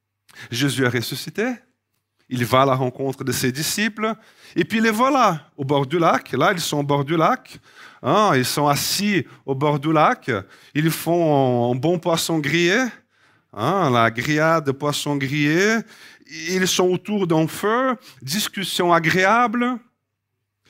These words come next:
Jésus est vivant, alléluia. Et puis l'ambiance, je pense que doit être un mélange de, de, de joie et puis aussi des craintes parce que Jésus, il est là et puis qu'est-ce que va se passer après ?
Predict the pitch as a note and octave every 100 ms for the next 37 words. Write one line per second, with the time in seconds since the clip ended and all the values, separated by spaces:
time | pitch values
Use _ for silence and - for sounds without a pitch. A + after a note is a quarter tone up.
0 | - D3+ A#3+ A#3 E3+ G#3 F3 D#3 G3 F#3
1 | A#3 B3+ C4 D#3 D#3 F3 G3+ A3+ B3+ C4
2 | A#3 - _ _ _ _ _ _ _ -
3 | A3 G#3+ D#3 G#3 G#3 G3+ G3 F#3+ F#3 G3+
4 | G#3 F#3 G3+ G#3+ G#3 - F#3 F3 D#3+ E3
5 | F3+ F3+ E3+ E3 D#3 D#3+ D#3+ E3 D3+ D3+
6 | D3+ D#3+ D3+ B2 A#2 C3 A#2 G2 - -
7 | - A#2 B2+ A#2+ A#2 A2+ G#2 A#2 D3 E3+
8 | G3 G3 G3 F#3+ C3+ C3+ - D3 C#3+ C#3+
9 | B2 G#2+ - - F3 G#3 A#3+ A3 C3+ B2+
10 | - - B2+ A#2+ B2+ A2+ C#3+ C3+ C3 -
11 | G2+ A#2+ A#2 C#3 C3+ A2+ - - - C#3
12 | - C3+ B2+ B2+ - A#2+ A#2 - A#2+ A2
13 | - - G3+